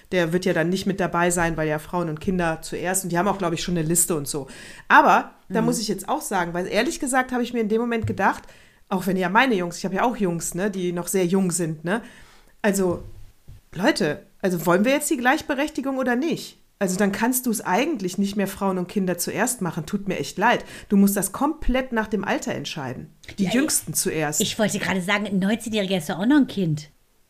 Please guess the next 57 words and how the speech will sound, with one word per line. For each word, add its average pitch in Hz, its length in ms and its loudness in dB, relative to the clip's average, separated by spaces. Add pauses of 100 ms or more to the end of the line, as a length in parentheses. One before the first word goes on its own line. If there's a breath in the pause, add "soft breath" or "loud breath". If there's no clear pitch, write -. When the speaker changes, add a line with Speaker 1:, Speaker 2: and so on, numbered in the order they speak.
(400)
Speaker 1:
Nee. 185 340 2 (680)
Speaker 2:
Gilt 185 180 0
da 165 100 2
nicht, 147 220 4
ne? 160 180 -4 (520 loud breath)
Also, 220 180 4
Speaker 1:
Natürlich 208 220 4
nicht. 156 180 -6 (100)
Speaker 2:
ich 262 140 2
muss 320 140 8
sagen, 285 260 6
ich 240 100 -2
Speaker 1:
Nein, 320 220 8
Speaker 2:
werd 233 80 8
Speaker 1:
aber 269 140 10
darum 339 260 8
geht's 427 220 4
jetzt 208 180 -2
nicht. 156 240 -10
Es 196 160 -6
ge-, 208 240 -8
geht 294 280 -8
Frauen 269 260 -2
und 349 80 -6
Kinder. 285 240 -4
Was 214 140 -2
sagst - 240 -4
du 339 80 0
dazu? 151 380 -8 (400)
Speaker 2:
Aber 190 140 0
ein 190 120 4
Speaker 1:
Ich 180 60 6
Speaker 2:
Junge, 247 160 6
Speaker 1:
möchte 233 180 4
das 233 80 6
Speaker 2:
neu-, 233 80 6
ein 240 120 4
Speaker 1:
nicht. 233 80 8
Speaker 2:
Junge 311 260 10
ist - 140 2
doch - 180 0
auch 247 200 -4
ein 494 100 -8
Kind. 165 520 -4
Dieser 202 260 -2
Junge 262 300 4
ist, 254 140 0
das 220 160 -2
junge 233 220 6
Mann 214 180 4
ist, 480 300 4
Speaker 1:
Nein, 202 120 0
Speaker 2:
ne? 208 80 -4
Speaker 1:
der 233 100 0
kommt 392 320 0
nicht 370 180 -2
mit. 392 320 -2